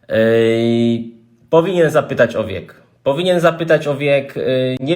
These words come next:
wiem, jak do tego doszło, że wysłał jej to zdjęcie. Ona dopiero po tym zdjęciu, yy, tym feralnym napisała, napisała mu, że jest rocznik zero sześć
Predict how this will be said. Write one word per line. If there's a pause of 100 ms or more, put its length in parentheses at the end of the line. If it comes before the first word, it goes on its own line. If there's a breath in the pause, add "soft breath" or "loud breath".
(120)
wiem,
jak
do
tego
doszło,
że
wysłał
jej
to
zdjęcie.
Ona
dopiero
po
tym
zdjęciu, (440 loud breath)
yy,
tym
feralnym
napisała,
napisała
mu,
że
jest
rocznik
zero
sześć